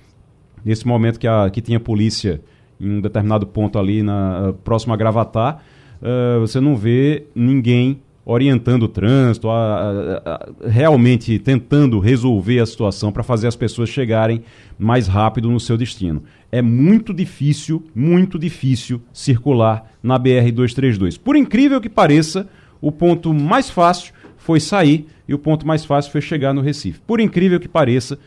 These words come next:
a triplicação realmente tá resolvendo, depois de tantos anos que a gente passou, contando com pelo menos quarenta minutos, uma hora, só pra poder sair ali, pra poder deixar Abdias de Carvalho em direção ao interior. Agora, pelo menos, parece que melhorou a saída. O problema é o resto.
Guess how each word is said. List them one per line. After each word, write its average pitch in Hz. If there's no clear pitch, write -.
a 127
triplicação 127
realmente 117
tá 117
resolvendo, 110
depois 98
de 107
tantos 143
anos 120
que 131
a 113
gente 113
passou, 110
contando 147
com 143
pelo 143
menos 143
quarenta 147
minutos, 139
uma 143
hora, 139
só 160
pra 165
poder 135
sair 147
ali, 123
pra 123
poder 131
deixar 139
Abdias 143
de -
Carvalho 113
em 117
direção 120
ao 123
interior. 120
Agora, 117
pelo 156
menos, 139
parece 120
que 131
melhorou 139
a 147
saída. 113
O 95
problema 135
é 151
o 165
resto. 123